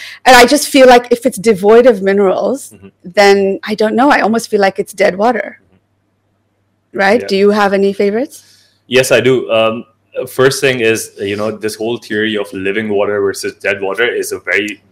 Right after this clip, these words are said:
Speaker 2: big thing. And yes, your water can be living when it touches all the rock surfaces. You can also recharge your water, and this is,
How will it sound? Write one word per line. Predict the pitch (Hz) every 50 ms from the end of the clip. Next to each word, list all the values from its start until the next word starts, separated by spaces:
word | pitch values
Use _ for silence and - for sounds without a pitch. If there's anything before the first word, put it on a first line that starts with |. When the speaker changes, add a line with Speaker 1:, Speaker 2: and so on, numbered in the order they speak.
| _ -
Speaker 2:
big | 98 98 98 -
thing. | - 95 107 135 135 104
And | 98 92 92 92
yes, | 90 87 87 123 - - -
your | 98 92 90
water | 85 90 90 - 101 92 98 101 101 101
can | - - 92 87 90 95 95 90
be | 95 95 90
living | 85 87 87 87 98 123 143
when | 120 98 90 90
it | - _
touches | - 98 92 - - 95 92
all | 92 87 85
the | 90 87
rock | 90 107 123 127 127 -
surfaces. | - - 107 104 104 104 104 101 - 104 104 101 101 - - - - _ _ -
You | 104 95
can | 107 107
also | 104 107 113 - - 131 123 120
recharge | 107 92 87 95 101 107 107 107 - - 101 98 107 123 123 -
your | 110 101 95
water, | 87 87 87 87 95 110 151 156 - -
and | 98 92 95
this | 95 92 -
is, | 107 98 - -